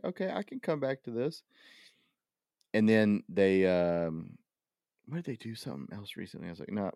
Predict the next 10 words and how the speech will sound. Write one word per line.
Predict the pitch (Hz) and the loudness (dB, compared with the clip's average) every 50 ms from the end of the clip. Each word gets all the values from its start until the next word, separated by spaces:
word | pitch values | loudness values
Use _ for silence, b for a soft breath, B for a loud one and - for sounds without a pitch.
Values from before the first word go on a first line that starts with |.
| _ _ | _ _
fuck | - - - _ - | -20 -20 -20 _ -20
the | - | -20
Texans, | - - - - _ _ - - - - | -16 -16 -16 -16 _ _ -20 -20 -20 -20
dude." | _ - 52 55 - _ - | _ -14 -14 -14 -14 _ -16
Like, | 92 - - | -16 -16 -14
true | - - 101 92 - | -10 -6 -6 -6 -6
Texans | - - - - - - - - - - | -6 -8 -8 -10 -10 -14 -16 -16 -14 -12
fashions, | - - 50 - - - - - - | -10 -10 -10 -10 -12 -16 -18 -18 -16
they | - 62 | -16 -16
just | 71 76 78 - | -14 -14 -16 -16